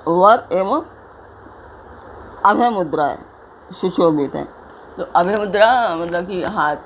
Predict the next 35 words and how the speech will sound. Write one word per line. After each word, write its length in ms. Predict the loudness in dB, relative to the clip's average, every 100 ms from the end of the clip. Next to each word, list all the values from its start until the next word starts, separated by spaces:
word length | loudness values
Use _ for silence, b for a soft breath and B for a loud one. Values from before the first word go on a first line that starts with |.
| -6
ऐसे 480 | -6 -4 -4 -4 -4
कर, 160 | -6 -6 -12 -8
करते 260 | -6 -6 -6
हैं, 180 | -6 -4
तो 100 | -2
वो 200 | -2 -4
उसको 180 | -6 -6
कहते 240 | -4 -2
हैं, 100 | -2
जो 160 | -2 -4
कि, 300 | -6 -6 -8 -16 -18 -8
अम, 880 | -4 -2 -4 -6 -6 -6 -8 -8 -10 -12 -14 -16 -16 -18 -18 -18 -20 -20 -20 -20 -20 -20 -14 -12 -8 -2
राजनीति 400 | 0 0 -2 -2
की 80 | -2
अगर 180 | 0 0
मैं 180 | -2 -2
बात 220 | -2 -2
करूँ 240 | -6 -6
तो 240 | -4 -4 -2
उसमें, 520 | -4 -2 -2 -2 -2
अ, 120 | -6 -12 -18 -20 -18 -20 -20 -20 -20 -20 -20 -12 -6 -4 -4 -6 -10 -8
राहुल 320 | 0 2 2
गांधी 260 | 0 -2 -2
भी 160 | -2 -4
वो 120 | -4
बोल 200 | -8 -8
रहे 140 | -8
हैं 80 | -6
कि 60 | -6
अभय 360 | -2 -2 0
मुद्रा 340 | -2 -4 -6 -8
होता 280 | -8 -10
है 340 | -8 -8 -10 -10
ये, 80 | -12 -14 -18 -18 -18 -16 -16 -6
तो 320 | -2 -2 -4